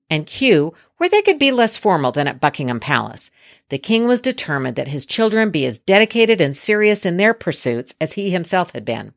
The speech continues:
This strict upbringing worked reasonably well while the children were younger, but as they grew, some began to rebel. In particular, the couple's eldest son, George, pushed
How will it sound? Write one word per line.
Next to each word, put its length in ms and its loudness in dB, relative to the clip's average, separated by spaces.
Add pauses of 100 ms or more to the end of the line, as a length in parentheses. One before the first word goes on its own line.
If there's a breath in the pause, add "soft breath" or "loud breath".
(720 soft breath)
This 200 4
strict 480 -4
upbringing 540 2
worked 360 2
reasonably 720 0
well 340 2
while 160 -4
the 100 -2
children 340 -4
were 80 -6
younger, 480 -4 (460)
but 160 -2
as 200 4
they 140 4
grew, 400 2
some 320 -2
began 440 0
to 120 -6
rebel. 580 0 (600 soft breath)
In 240 0
particular, 720 -4 (260 soft breath)
the 100 -6
couple's 420 0 (100)
eldest 400 2
son, 300 2
George, 600 0
pushed 360 -4